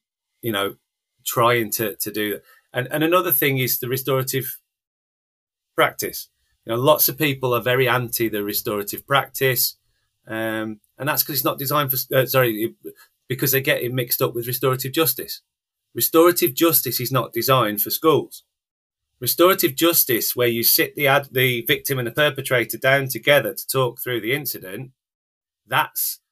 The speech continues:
done in the criminal justice system only when both parties are ready. You know, it can be months, if not years, before that takes place. We wanna do it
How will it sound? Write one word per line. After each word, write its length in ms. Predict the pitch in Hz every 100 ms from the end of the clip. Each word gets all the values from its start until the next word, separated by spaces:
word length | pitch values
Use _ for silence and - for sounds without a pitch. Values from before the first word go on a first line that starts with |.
| _ _ _ _ _ -
done 140 | 143
in 100 | 127
the 60 | 123
criminal 320 | 147 123 117
justice 360 | 160 - 131 117
system 420 | 98 104 104 107 _ _ _ -
only 800 | 151 170 160 117 95 107 123 -
when 200 | 107 117
both 300 | 113 123 120
parties 420 | - 120 113 117 110
are 60 |
ready. 300 | 113 104 - _ _ _ _ _ _ _ _ _ _ _ _ -
You 80 |
know, 80 | 117
it 120 | 135
can 120 | 139 113
be 120 | 110
months, 400 | 131 160 147 147
if 140 | 131
not 220 | 131 123
years, 380 | 113 120 104 90
before 320 | 95 - 104
that 180 | 95 -
takes 240 | 101 85 -
place. 380 | 113 90 80 - _ _ -
We 160 | 175
wanna 240 | 175 147 123
do 200 | 165 113
it 280 | 123 -